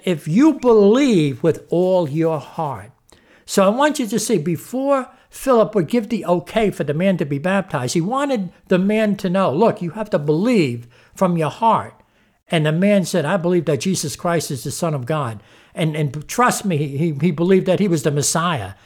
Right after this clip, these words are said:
He believed he was the Son of God. And he believed he was the only way. You can rest assured,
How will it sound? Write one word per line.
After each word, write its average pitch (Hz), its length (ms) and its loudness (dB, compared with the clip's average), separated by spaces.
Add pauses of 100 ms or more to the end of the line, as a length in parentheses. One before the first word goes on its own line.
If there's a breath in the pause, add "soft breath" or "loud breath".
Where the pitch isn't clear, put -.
(160 soft breath)
He 175 80 2
believed 185 300 4
he 180 100 2
was 156 160 0
the 151 100 -2
Son 180 280 -2
of 135 100 -4
God. 120 400 -2 (280 soft breath)
And 156 100 2
he 185 80 4
believed 175 300 6
he 165 60 4
was 131 120 -2
the 156 160 4
only 151 240 4
way. 143 160 4
You 180 120 0
can 302 160 -2
rest 254 280 2
assured, 190 460 0